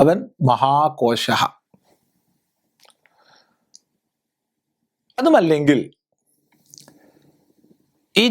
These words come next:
ജീവാത്മഭാവത്തിൽ കുടികൊള്ളുന്നത് ഈശ്വരൻ തന്നെ, പരമാത്മാവ് തന്നെ എന്നുള്ള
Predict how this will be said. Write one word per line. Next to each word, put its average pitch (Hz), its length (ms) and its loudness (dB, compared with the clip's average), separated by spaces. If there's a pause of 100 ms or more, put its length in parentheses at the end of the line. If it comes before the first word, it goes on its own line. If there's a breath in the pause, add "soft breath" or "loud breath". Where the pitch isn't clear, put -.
(100)
ജീവാത്മഭാവത്തിൽ 247 1160 0 (120)
കുടികൊള്ളുന്നത് 202 800 2 (1900)
ഈശ്വരൻ 233 420 2 (100)
തന്നെ, 202 200 0 (100)
പരമാത്മാവ് 196 680 0 (100)
തന്നെ 147 280 -4 (1400)
എന്നുള്ള 262 420 2